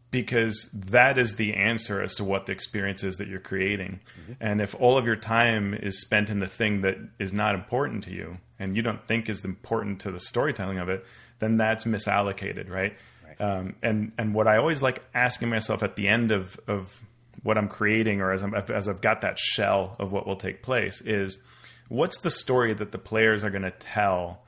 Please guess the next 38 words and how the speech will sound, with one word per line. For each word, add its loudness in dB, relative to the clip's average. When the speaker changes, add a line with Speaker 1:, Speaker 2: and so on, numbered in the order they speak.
Speaker 1:
you -2
know, 0
to -4
someone 0
about 4
this 0
fun 0
experience -4
they -4
had? -8
And, 2
and 2
it, 2
it'll 2
have 2
to 2
do 4
with 4
that 0
timing, 0
right? 2
Uh, -2
if, 0
if 0
they're 6
gonna 2
tell 2
a 2
story 4
about 4
the 0
end, 4
and -2
the 4
end 4
is -2
really 0
short, 2